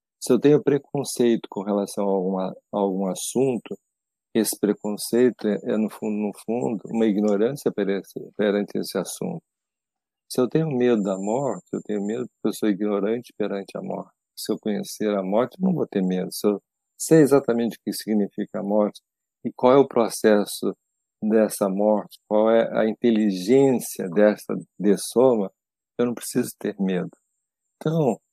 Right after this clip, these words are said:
a questão toda da lucidez nada mais é do que essa nossa capacidade de estar o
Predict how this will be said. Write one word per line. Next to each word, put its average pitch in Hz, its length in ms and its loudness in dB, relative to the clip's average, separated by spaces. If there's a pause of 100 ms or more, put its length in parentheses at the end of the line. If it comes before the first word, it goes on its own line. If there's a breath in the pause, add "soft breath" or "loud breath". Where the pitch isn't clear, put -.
(420)
a 131 80 -6
questão 113 560 2
toda 107 400 4
da 101 140 2
lucidez 107 720 -2
nada 113 240 0
mais 98 320 -4
é 104 160 -2
do 101 220 -10
que - 140 -6
essa 110 200 -8
nossa 110 300 -10
capacidade 104 800 -8 (720)
de 104 120 -12
estar 113 280 -2
o 98 80 -6